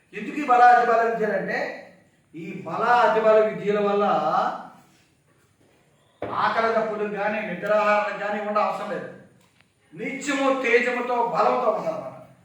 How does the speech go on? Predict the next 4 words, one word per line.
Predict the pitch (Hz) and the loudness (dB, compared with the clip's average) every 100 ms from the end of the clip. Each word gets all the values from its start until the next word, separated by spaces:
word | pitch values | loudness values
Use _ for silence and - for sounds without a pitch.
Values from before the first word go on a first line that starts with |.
| _ _ _ _ _ _ _ _ _ _ | _ _ _ _ _ _ _ _ _ _
ఎందుకంటే | 147 196 214 202 | -12 -4 -2 0
యాగాన్ని | 202 233 240 | 0 0 0
రక్షించాలి | 226 240 - 175 | -2 0 0 2
కదా, | 247 - - - | 2 2 0 -6